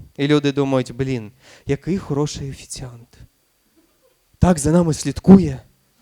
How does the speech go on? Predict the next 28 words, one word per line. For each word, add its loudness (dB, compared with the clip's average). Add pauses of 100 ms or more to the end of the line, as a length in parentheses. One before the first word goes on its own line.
(380)
мабуть, -2
професіонал». -12 (840)
А -2
в 0
моїй 0
голові: -2 (420)
«Цезарь, 0
сука, -6
не -6
трож. 0 (1120)
Це -2
моя 0
вечеря». -6 (960)
Я 2
ще 0
одного -2
разу, 0
щоб -8
ви -4
розуміли, -4
виганяв -4
людей -6
з -20
туалету, -2
які -6
займалися -6
сексом. -12 (1000)
Я. -12